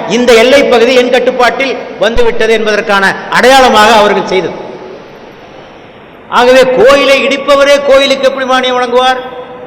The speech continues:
பாபர், பாபரி மசூதி கட்டிய பாபர் அயோத்தியிலே ராமர் கோயிலை இடித்ததாக சொல்கிறார்கள். அவர் தனது மகனுக்கு எழுதிய கடிதத்தை நீங்கள் படியுங்கள். பாபர் நாமா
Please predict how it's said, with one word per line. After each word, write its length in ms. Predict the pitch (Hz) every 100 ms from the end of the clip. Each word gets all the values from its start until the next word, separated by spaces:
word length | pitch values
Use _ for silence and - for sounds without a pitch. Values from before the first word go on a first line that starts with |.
| - - - - - - - - - -
பாபர், 460 | 165 233 226 208 - - - - - - - - -
பாபரி 260 | 165 233 226
மசூதி 760 | 202 220 196 196 180 151 - - - - -
கட்டிய 280 | 180 180 202
பாபர் 440 | 170 180 175 220 214 -
அயோத்தியிலே 580 | 160 208 208 190 180 175
ராமர் 300 | 175 190 180
கோயிலை 260 | 175 170
இடித்ததாக 480 | 170 170 156 156 175
சொல்கிறார்கள். 500 | 156 156 143 110 - - - - - - - -
அவர் 340 | - 190 226 226
தனது 260 | 190 202
மகனுக்கு 500 | 175 185 254 254 233
எழுதிய 340 | 214 208 208 175
கடிதத்தை 440 | 180 226 214 208
நீங்கள் 260 | 180 170 -
படியுங்கள். 440 | 156 156 - - - - - - - -
பாபர் 380 | 180 208 214 180
நாமா 360 | 180 180 156